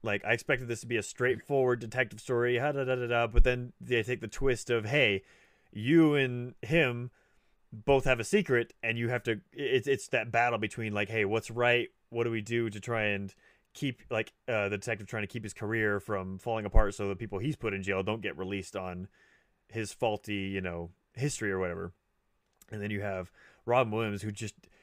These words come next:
he does, he, I, it's so rare to see him in these kind of roles. I mean, he does weird roles a lot, but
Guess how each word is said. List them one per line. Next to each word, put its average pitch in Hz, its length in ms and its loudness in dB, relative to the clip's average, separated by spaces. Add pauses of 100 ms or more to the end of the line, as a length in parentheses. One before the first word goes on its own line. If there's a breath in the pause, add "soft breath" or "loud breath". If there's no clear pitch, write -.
(120)
he 143 100 -6
does, 151 260 0
he, 151 140 -4
I, 143 120 2 (100)
it's 147 400 -8
so 196 140 4
rare 127 260 6
to 117 60 0
see 120 200 -2
him 110 120 -2
in 101 80 -2
these 101 140 -4
kind 110 180 -2
of 92 80 -2
roles. 101 380 2
I 107 60 -2
mean, 107 140 -2
he 143 60 -2
does 120 220 2
weird 107 280 0
roles 123 260 6
a 92 60 -4
lot, 92 240 -4
but 92 180 -4